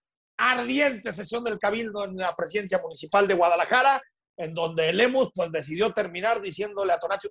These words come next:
"Ah, tú me pides que tenga que consultar con el Cabildo para firmar desplegados. Ah, pues yo también voy a consultar con el Cabildo si apoyamos o no apoyamos a la Universidad de Guadalajara". Pues hoy el rector de la Universidad de Guadalajara salió a decir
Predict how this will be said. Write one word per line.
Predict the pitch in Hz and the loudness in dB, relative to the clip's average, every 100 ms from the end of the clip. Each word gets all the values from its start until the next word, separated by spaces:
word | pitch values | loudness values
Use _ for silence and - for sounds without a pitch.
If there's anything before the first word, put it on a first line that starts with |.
| - | -2
"Ah, | 339 311 - _ _ _ | 0 0 -6 _ _ _
tú | - | 2
me | 247 | 4
pides | 226 247 254 240 - | 4 4 6 6 4
que | - 175 | -4 -4
tenga | 220 233 | 0 0
que | 208 | 0
consultar | 185 165 160 208 | -4 -4 -2 -2
con | 202 | -2
el | 175 | 0
Cabildo | 175 202 196 | 2 2 0
para | 165 151 | 0 -2
firmar | 156 170 180 | -2 -6 -4
desplegados. | 165 - 170 226 - - | -4 -2 4 4 2 0
Ah, | 226 269 - | 0 2 0
pues | 156 | -2
yo | 180 | -2
también | 185 190 190 | -6 -6 -4
voy | 196 | -2
a | 190 | -2
consultar | 185 156 156 165 170 | -4 -6 0 0 2
con | 190 | 2
el | 175 | 2
Cabildo | 208 214 196 247 - - | 4 4 4 0 -4 -2
si | - | 4
apoyamos | 180 170 180 214 254 196 | 4 4 4 4 2 0
o | 175 | -2
no | 190 | -2
apoyamos | 190 185 202 175 | -2 -4 -4 -6
a | |
la | 156 | -6
Universidad | 139 139 135 - 170 190 | -2 -2 -2 2 2 4
de | 156 214 214 _ _ _ | 2 0 -2 _ _ _
Guadalajara". | 185 196 214 202 294 277 - _ | 4 6 4 4 2 0 -4 _
Pues | 233 233 285 | -8 -2 0
hoy | 302 | 0
el | 247 | -4
rector | 202 - 233 | -8 -6 -6
de | |
la | 214 | -6
Universidad | 185 165 190 | -6 -4 -2
de | 214 | 0
Guadalajara | 175 160 156 208 214 | 0 0 0 2 2
salió | 165 196 | 2 0
a | |
decir | 214 - 247 277 | 0 0 -2 -2